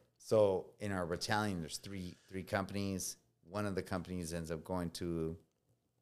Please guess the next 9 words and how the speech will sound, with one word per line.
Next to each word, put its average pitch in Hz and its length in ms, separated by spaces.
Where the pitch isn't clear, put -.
uh, 80 480
Iraq 95 520
or 87 120
Afghanistan, 92 800
but 95 100
we're 107 240
already 101 320
in 85 80
Kosovo. 101 760